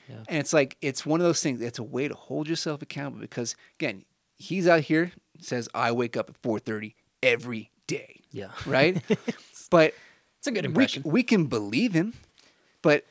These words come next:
Speaker 2: we have no idea if he hol-, if he actually does that. But what he does like that on social media, showing us every single day, is like, yeah, he's doing it.
Speaker 1: Yeah.
Speaker 2: Good for him.
Speaker 1: What if he's just, like, waking up,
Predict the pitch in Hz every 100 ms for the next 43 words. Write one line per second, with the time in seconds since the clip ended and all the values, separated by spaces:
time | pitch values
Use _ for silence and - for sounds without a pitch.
0 | - 180 202 147 131 139 139 139 123 117
1 | 139 - 135 143 127 - 120 135 165 -
2 | 110 - _ _ _ _ - 117 _ 147
3 | 127 135 165 160 156 156 147 131 - 120
4 | - 120 135 131 147 - 123 120 104 -
5 | - 143 131 107 - - 120 120 139 127
6 | 131 120 117 113 - _ _ _ _ _
7 | - 120 123 - 117 123 104 - 117 107
8 | - _ _ - 147 - 113 127 - -
9 | _ 131 156 160 123 - 110 117 113 110
10 | 107